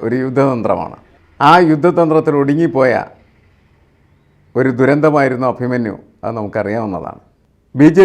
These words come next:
പിയെ സംബന്ധിച്ചിടത്തോളം അവർക്ക് ഏറ്റവും താല്പര്യമുള്ള ഒരു യുദ്ധതന്ത്രവുമാണ്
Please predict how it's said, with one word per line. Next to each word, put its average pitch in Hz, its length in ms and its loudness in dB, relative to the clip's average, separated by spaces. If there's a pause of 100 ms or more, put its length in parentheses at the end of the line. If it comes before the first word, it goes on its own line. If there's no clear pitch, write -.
പിയെ 185 180 4
സംബന്ധിച്ചിടത്തോളം 156 580 -2 (100)
അവർക്ക് 143 280 -4
ഏറ്റവും 151 260 -4 (300)
താല്പര്യമുള്ള 139 580 -2 (960)
ഒരു 135 100 2 (100)
യുദ്ധതന്ത്രവുമാണ് 131 880 -2